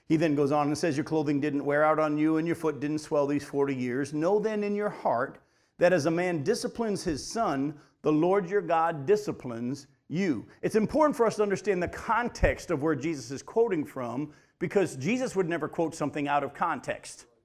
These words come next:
So understanding the context will help us understand what Jesus is saying in response to Satan. Satan comes and says, "Hey,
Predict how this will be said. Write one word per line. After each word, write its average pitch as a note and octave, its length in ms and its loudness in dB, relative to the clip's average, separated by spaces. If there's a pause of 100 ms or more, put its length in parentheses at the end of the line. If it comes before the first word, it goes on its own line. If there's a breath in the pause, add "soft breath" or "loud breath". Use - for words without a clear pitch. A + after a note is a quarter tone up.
(280)
So F#3+ 220 2
understanding A3 600 2
the E3+ 100 2
context B3+ 720 0
will D#3 120 2
help F3 180 4
us D#3+ 100 -4
understand E3+ 480 -2
what F3 220 0
Jesus E3+ 300 -6
is D3 120 -10
saying A3+ 300 -4
in E3+ 80 -2
response D3+ 800 -6 (380)
to D3+ 120 -4
Satan. D3 380 4 (180 loud breath)
Satan G#3+ 300 6
comes F#3 260 2
and D3+ 100 2
says, - 280 -2
"Hey, F3 220 0